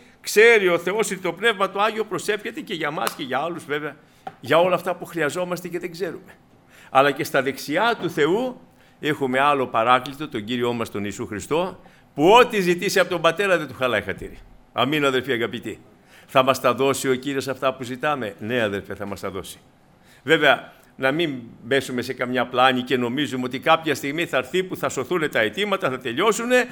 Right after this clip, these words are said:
και δεν θα έχουμε κανένα αίτημα. Αυτό αποκλείεται να γίνει. Γιατί και να τελειώσουν τα δικά μου αιτήματα, θα έχω του Λεωνίδα.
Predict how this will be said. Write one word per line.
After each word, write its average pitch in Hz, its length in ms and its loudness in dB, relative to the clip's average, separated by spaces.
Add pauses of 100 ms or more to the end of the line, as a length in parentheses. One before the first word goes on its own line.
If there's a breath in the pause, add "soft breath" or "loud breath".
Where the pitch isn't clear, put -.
(140 loud breath)
και 160 120 0
δεν 170 120 6
θα 180 80 4
έχουμε 170 260 0
κανένα 156 360 2
αίτημα. 120 440 2
Αυτό 190 280 -2
αποκλείεται 131 480 -4
να 92 100 -6
γίνει. 85 240 -10 (840 soft breath)
Γιατί 139 220 2
και 160 140 2
να 147 100 4
τελειώσουν 185 440 2
τα 170 120 4
δικά 160 300 6
μου 151 140 2
αιτήματα, 233 560 4
θα 226 100 4
έχω 196 160 4
του 202 120 -6
Λεωνίδα. 160 600 0